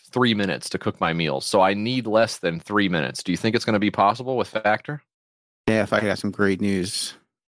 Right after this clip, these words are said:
Speaker 2: Ready in just two minutes.
Speaker 1: Yes, bro! Yes! So my holiday intense
Speaker 2: <laughs>
Speaker 1: guy. I'm kind of getting, I'm kind of getting more intense around the holidays.
Speaker 2: You need to
Speaker 1: I know.
Speaker 2: chill, dude. Your heart's gonna pop. <laughs>
Speaker 1: <laughs> Factor is cheaper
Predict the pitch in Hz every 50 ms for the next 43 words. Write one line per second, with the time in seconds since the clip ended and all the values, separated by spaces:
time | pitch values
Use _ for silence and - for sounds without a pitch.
0 | _ _ _ _ _ _ _ - 135 135 135 127 120 104 98 95 98 95 - -
1 | - - 113 98 98 98 90 - _ _ _ _ _ _ _ _ _ _ - -
2 | 339 349 349 - - - - 302 294 - - 349 240 233 - - - 185 - -
3 | - - - - - - - - - - - 302 311 320 320 294 269 - 110 104
4 | 104 - 202 202 - 101 202 202 - 196 - 196 - 104 - 175 170 175 - -
5 | - - - - - - _ _ _ _ _ _ _ _ _ _ _ _ _ _
6 | _ _ _ _ - - 65 65 65 73 76 69 71 71 73 76 71 69 67 73
7 | 80 - 87 80 80 - - - 67 69 69 78 80 85 - 95 87 82 64 76
8 | 78 82 90 - - 120 117 107 90 92 92 90 85 82 82 - 80 110 120 123
9 | - 170 202 233 156 131 139 139 127 110 107 107 110 104 95 82 80 - - 101
10 | 95 80 - - 80 73 71 69 71 69 76 78 76 73 67 - 64 64 69 80
11 | 123 151 170 165 131 113 80 76 147 143 - - 123 120 107 104 101 101 104 104
12 | 113 123 107 - - 110 113 - - - 92 90 90 - - - - 104 104 -
13 | - - - - - - 906 880 1017 1017 539 539 539 523 539 - 392 392 392 370
14 | - - - 370 294 - - - 202 180 247 262 - - 190 165 151 139 - -
15 | - 151 165 160 - 120 107 98